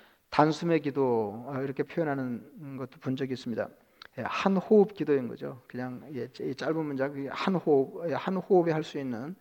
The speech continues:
아주 짧은 기도를 이렇게 반복해서,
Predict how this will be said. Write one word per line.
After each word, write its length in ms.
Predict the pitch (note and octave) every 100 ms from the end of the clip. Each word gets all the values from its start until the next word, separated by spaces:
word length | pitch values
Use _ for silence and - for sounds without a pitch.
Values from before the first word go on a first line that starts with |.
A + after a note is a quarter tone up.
| - - - _ -
아주 220 | C3 E3
짧은 360 | F3 F3+ F#3 E3+
기도를 560 | C#3 C#3 C#3 D#3 A3 - _ _ -
이렇게 160 | C#3
반복해서, 880 | - - E3+ E3 D3 B2+ B2 C3 F3+